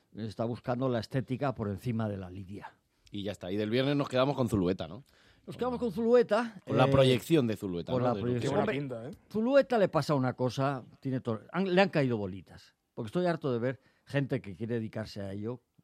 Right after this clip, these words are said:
Speaker 1: que es absolutamente imposible que sean toreros en, en, en su puta vida, con perdón.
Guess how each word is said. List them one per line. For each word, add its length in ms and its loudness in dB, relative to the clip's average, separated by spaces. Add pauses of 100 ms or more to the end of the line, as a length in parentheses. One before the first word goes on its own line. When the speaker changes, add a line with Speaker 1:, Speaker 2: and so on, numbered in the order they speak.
(140)
Speaker 1:
que 100 -14
es 80 -10
absolutamente 540 -8
imposible 440 -10
que 80 -16
sean 200 -14
toreros 380 -10
en, 140 -10
en, 240 -16
en 360 -18
su 200 -18
puta 300 -14
vida, 200 -12
con 140 -14
perdón. 340 -18